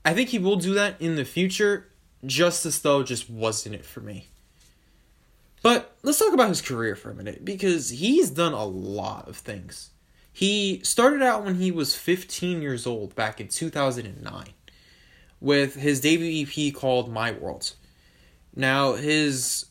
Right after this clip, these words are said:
first single, One Time, very popular. You know, obviously I'll talk about Baby in just a second. But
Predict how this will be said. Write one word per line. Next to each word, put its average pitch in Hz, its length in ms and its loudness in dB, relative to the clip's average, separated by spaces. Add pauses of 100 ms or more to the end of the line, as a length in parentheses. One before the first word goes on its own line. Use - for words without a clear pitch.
first 175 440 2
single, 170 440 2
One 147 300 0
Time, 151 500 -2 (500)
very 131 260 4
popular. 127 640 0
You 127 240 -6
know, 110 340 -4
obviously 120 360 0
I'll 120 60 2
talk 120 160 -6
about 110 220 -4
Baby 117 280 -2
in 107 80 -10
just 107 200 -8
a 113 40 -12
second. 131 420 -2 (1080)
But 165 460 4